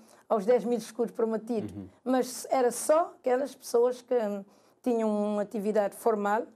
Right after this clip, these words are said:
Speaker 1: mas também que eram inscritas. E muita gente, principalmente empregadas domésticas e as vendedoras de ruas, nós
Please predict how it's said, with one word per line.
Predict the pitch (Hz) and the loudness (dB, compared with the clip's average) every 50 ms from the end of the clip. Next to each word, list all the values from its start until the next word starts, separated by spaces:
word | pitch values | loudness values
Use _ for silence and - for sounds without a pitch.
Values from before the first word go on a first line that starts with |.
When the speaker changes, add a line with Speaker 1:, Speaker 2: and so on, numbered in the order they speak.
| _ _ _ _ _ _ | _ _ _ _ _ _
Speaker 1:
mas | 247 262 254 254 | -2 -2 -2 -2
também | - 277 262 277 294 294 | -2 0 0 0 0 2
que | 294 | 2
eram | 294 294 302 311 320 330 - | 4 4 4 2 0 -4 -4
inscritas. | 320 320 320 - - 294 320 330 320 - 240 214 - - - _ _ _ _ _ _ _ _ _ _ | -4 -4 -4 -6 -4 -2 -2 -2 -2 -4 -8 -8 -10 -12 -20 _ _ _ _ _ _ _ _ _ _
E | - 240 226 | -2 0 0
muita | 214 208 214 226 240 254 247 233 226 226 202 | 2 4 4 4 4 4 2 2 2 0 -2
gente, | 190 - 190 185 180 180 180 185 - _ _ _ _ _ _ | -2 -2 -6 -6 -6 -6 -8 -12 -18 _ _ _ _ _ _
principalmente | - 220 - - - 214 208 220 220 214 214 | -4 -4 -4 0 0 0 0 0 -4 -4 -4
empregadas | 208 208 208 214 214 226 220 214 196 | -4 -2 -2 0 0 0 0 -2 -2
domésticas | 180 214 208 196 196 180 165 - - 208 180 160 | -6 -6 -6 -6 -6 -8 -8 -10 -12 -12 -10 -4
e | 202 220 | 2 2
as | 247 247 | 2 2
vendedoras | 240 196 240 233 220 220 214 233 240 226 214 196 | 2 -2 -6 -6 -4 -2 0 0 0 0 -2 -6
de | - 185 | -8 -8
ruas, | 180 214 214 214 202 175 170 | -6 -4 -4 -2 -4 -4 -4
nós | 214 226 247 247 233 | -6 -4 -4 -4 -6